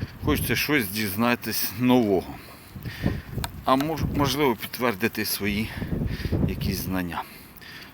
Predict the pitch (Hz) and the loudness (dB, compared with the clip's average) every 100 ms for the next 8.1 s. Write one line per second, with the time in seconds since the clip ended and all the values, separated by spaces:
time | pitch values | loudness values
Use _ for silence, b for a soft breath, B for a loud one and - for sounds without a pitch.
0 | - - 127 123 87 - - 139 123 110 | -2 2 6 6 4 -8 -2 2 4 4
1 | 107 101 B B B B - - 113 113 | 4 2 B B B B -2 -2 0 2
2 | 113 101 B B B B B B B B | 2 2 B B B B B B B B
3 | B - 110 92 98 92 90 98 98 104 | B -12 -8 -4 -2 -2 -2 -2 -2 0
4 | 98 123 165 - - B B B B B | 4 4 2 0 -6 B B B B B
5 | B B B B B B B - - - | B B B B B B B -14 -14 -14
6 | - - - - - - - - - - | -14 -18 -18 -16 -14 -14 -14 -12 -10 -10
7 | - - 127 160 170 165 143 143 120 135 | -6 -4 2 6 6 6 4 4 4 4
8 | 95 | 4